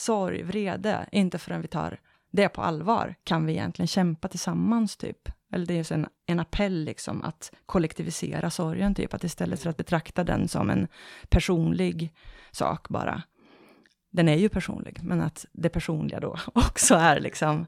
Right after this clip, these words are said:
något som vi kan använda oss av tillsammans politiskt för att göra något åt de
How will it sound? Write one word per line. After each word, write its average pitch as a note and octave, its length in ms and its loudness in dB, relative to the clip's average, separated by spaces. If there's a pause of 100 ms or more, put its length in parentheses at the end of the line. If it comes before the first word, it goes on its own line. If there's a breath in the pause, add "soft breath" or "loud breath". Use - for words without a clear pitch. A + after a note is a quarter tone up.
något E3 200 0
som D#3+ 160 0
vi D#3 60 2
kan D#3+ 140 4
använda D#3+ 360 4
oss F3 120 0
av E3 60 0
tillsammans E3 560 0
politiskt E3+ 800 -4 (320 loud breath)
för - 440 0
att - 460 -8
göra E3 240 2
något D#3+ 200 0
åt G#3 400 0
de - 380 -2